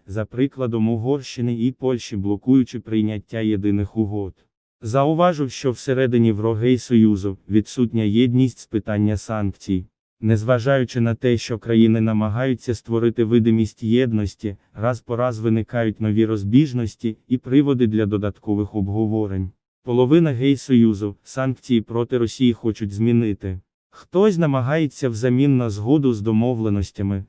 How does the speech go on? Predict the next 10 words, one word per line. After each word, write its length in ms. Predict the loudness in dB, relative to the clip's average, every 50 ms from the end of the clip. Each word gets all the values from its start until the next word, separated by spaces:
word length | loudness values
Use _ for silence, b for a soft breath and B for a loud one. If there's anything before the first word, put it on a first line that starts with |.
| _ _
вибити 520 | -8 0 2 2 4 4 2 2 0 0 -4
собі 320 | -2 -4 0 2 2 2
квоти 460 | 2 0 -2 0 0 0 0 0 -2
на 140 | -2 -2 -2
отримання 640 | -4 -6 -6 -4 -2 0 0 2 2 0 0 0 0
російських 640 | -2 -6 -6 -2 0 0 0 0 -2 -6 -8 -6 -2
вуглеводнів, 800 | -2 -2 0 0 0 0 0 2 2 2 2 2 0 0 -2 -2 -8 _ _ _ _ _ _
хтось 280 | _ 0 0 2 2 2
вимагає 500 | 0 0 0 0 -2 -2 -4 -4 -4 -4
розмороження 880 | -4 -4 -2 -2 -2 0 0 -2 -2 -2 -2 -2 -2 -2 -2 -4 -8